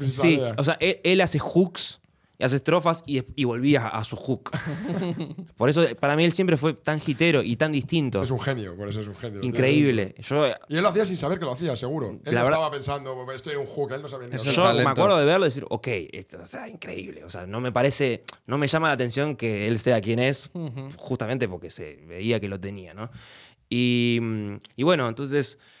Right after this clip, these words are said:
Speaker 2: lo que yo generalmente traía a la mesa siempre a la hora de hacer una canción o, o de grabar algo era, "Ok, no te, eh, no te enrosques rapeando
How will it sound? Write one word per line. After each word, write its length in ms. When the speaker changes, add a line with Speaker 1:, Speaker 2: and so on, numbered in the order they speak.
Speaker 2:
lo 120
que 120
yo 340
generalmente 600
traía 560
a 220
la 120
mesa 320
siempre 420
a 40
la 160
hora 140
de 80
hacer 160
una 160
canción 560
o, 340
o 80
de 80
grabar 320
algo 220
era, 240
"Ok, 200
no 220
te, 340
eh, 160
no 140
te 80
enrosques 460
rapeando 680